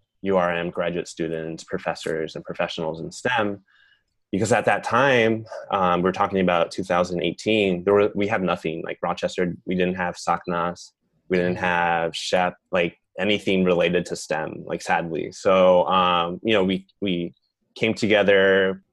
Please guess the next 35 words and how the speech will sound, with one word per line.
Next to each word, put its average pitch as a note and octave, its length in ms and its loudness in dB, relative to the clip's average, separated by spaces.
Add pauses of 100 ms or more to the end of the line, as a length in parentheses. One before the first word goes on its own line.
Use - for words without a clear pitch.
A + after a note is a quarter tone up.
(120)
we G2+ 160 -4
formulated F#2 800 0
a F2+ 40 0
mission F2+ 300 -4
statement, E2+ 720 -8
we F2 200 -10
put F2+ 120 -2
our E2+ 220 -4
pa-, F2+ 180 -12
application F2 480 -10
together, E2+ 380 -4
we E2+ 280 -8 (340)
met G2 380 0
with F2+ 300 -2
different F#2+ 400 -2
diversity E2+ 920 -4 (140)
offices E2+ 880 -4 (640)
on F2+ 260 0
multiple G#2 440 2
campuses D#2+ 540 -8
because, E2+ 420 -2 (100)
uh, F2 100 -2
the F2+ 100 -4
University F#2 400 0
of E2+ 80 -4
Rochester E2+ 500 -2
has D#2+ 560 -6
what's E2 180 -8
called D#2+ 220 -4
the E2+ 100 -6
River F2+ 260 -2
Campus, A#2 500 -6
which E2+ 220 -8
is E2 200 -10
where E2+ 420 -6